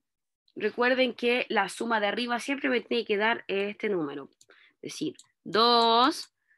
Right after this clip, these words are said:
más dos más acá uno me da obviamente como resultado cinco, ¿ya? Si vamos a revisar el otro de acá, eh, eh, bromo, ¿cierto?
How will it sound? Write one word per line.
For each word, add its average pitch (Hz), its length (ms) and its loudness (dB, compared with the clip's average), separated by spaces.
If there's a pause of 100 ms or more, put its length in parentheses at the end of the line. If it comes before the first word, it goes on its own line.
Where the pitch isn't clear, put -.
(140)
más 185 380 2
dos 220 560 4
más 220 600 4
acá 190 500 0 (500)
uno 262 540 0 (1300)
me 208 200 2
da 240 260 6
obviamente 214 600 2
como 190 320 0
resultado 170 840 -4
cinco, - 760 -12 (360)
¿ya? 185 380 -6 (340)
Si - 160 -2
vamos 262 380 6
a 277 60 4
revisar 220 800 2
el 165 240 0
otro 196 420 0
de 202 100 -2
acá, 214 520 2 (480)
eh, 185 340 2 (140)
eh, 175 200 0
bromo, 196 440 2
¿cierto? 214 640 -2